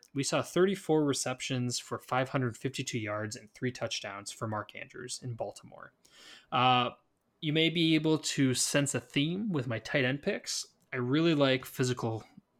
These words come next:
force tight ends. I like those physical tight ends <laughs> who can really punish you. Um, and that's, that's who I think Mark Andrews is. Um,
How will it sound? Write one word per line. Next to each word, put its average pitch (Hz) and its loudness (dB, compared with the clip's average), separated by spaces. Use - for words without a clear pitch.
force - -4
tight 123 0
ends. - -2
I 123 -4
like 127 0
those 131 2
physical 127 -2
tight 135 2
ends 127 -2
<laughs> - -10
who 180 6
can 175 2
really 160 4
punish 196 2
you. 107 -8
Um, 139 2
and 151 0
that's, 147 2
that's 170 0
who 190 8
I 180 8
think 151 4
Mark 123 4
Andrews 107 -4
is. - -8
Um, 123 2